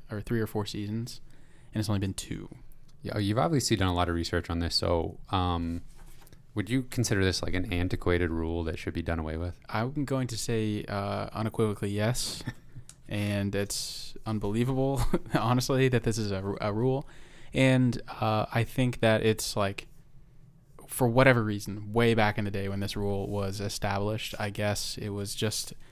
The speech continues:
Speaker 1: whoever made this rule, whoever the governing body was that decided upon this, just thought that it would take that long, three, four seasons for teams to get their house in order before they, um, were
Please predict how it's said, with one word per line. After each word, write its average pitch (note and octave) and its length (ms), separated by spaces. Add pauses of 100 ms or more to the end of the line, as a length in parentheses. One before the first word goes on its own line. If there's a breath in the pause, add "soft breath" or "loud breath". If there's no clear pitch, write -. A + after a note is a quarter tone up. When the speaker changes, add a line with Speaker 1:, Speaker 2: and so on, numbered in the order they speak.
(220 soft breath)
Speaker 1:
whoever C3+ 400
made C3+ 180
this A#2 160
rule, G2 300
whoever C3+ 400
the G#2 420
governing A2+ 360
body G2 380
was G2 260
that G2 120
decided G2+ 400
upon G#2+ 220
this, A2 180
just - 220
thought G#2 260
that G2 280 (600 soft breath)
it G#2+ 180
would A2 220
take A2 460
that A2 240
long, G#2 340
three, A2 160
four A#2 240
seasons A2 380
for - 100
teams G#2+ 320
to G#2+ 140
get G#2+ 240
their G#2+ 160
house G#2+ 280
in A#2+ 60
order A2 460 (500 soft breath)
before G2 580
they, G2+ 720
um, G#2 440 (160)
were A2 420